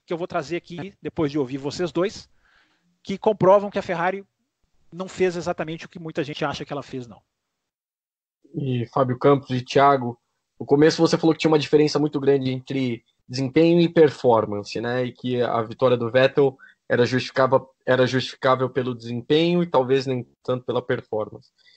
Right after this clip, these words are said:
Speaker 2: Tava lendo um dado que eu até anotei aqui, baseado nisso que você falou, inclusive, o comparativo da volta antes da parada do Vettel e do Leclerc,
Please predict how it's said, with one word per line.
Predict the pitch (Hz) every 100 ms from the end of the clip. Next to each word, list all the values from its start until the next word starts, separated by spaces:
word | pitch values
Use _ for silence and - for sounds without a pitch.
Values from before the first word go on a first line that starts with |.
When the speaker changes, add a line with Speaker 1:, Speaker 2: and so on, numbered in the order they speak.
| _ _
Speaker 2:
Tava | 131 160
lendo | 175 175
um | 143
dado | 147 156 139
que |
eu | 139
até | 156
anotei | 160 139 - 131 120
aqui, | 110 147
baseado | 120 127 123 131 120
nisso | 131
que | -
você | 117 120
falou, | 123 113 110 117
inclusive, | 110 107 104 120 131 107 _ - - _ -
o |
comparativo | - 127 139 139 135 175 180
da | 165 147
volta | 120 147 147 147 - 123 -
antes | 165 202 - -
da | 156
parada | - 139 123 120 113
do | 113 113
Vettel | 107 127 127 120
e |
do | 110
Leclerc, | 107 - 117 147